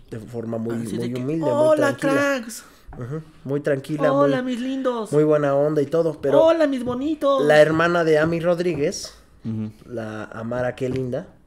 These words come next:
Speaker 1: en un podcast comentó que ella vino de viaje aquí es-, a México porque, pues, la, le invitaron, porque ella es de Colombia,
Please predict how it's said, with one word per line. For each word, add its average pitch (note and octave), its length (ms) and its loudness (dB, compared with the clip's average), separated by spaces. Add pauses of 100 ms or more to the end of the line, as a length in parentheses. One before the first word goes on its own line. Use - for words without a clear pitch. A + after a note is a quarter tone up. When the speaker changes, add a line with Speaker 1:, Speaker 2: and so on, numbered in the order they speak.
(880)
Speaker 1:
en B2+ 120 -6
un B2+ 100 -4
podcast C3 400 -4
comentó A2+ 440 -8
que A#2 240 -6
ella A#2 180 -4
vino A#2 260 -8
de A2 140 -8
viaje A2 320 -8
aquí A2+ 240 -10
es-, A2 160 -12
a G#2+ 140 -14
México A#2 420 -12
porque, B2 180 -16
pues, - 120 -20
la, G#2+ 120 -8
le A2 200 -10
invitaron, A2+ 600 -6
porque A#2+ 200 -8
ella A#2 60 -4
es A2+ 40 -12
de A2+ 60 -10
Colombia, A#2 340 -8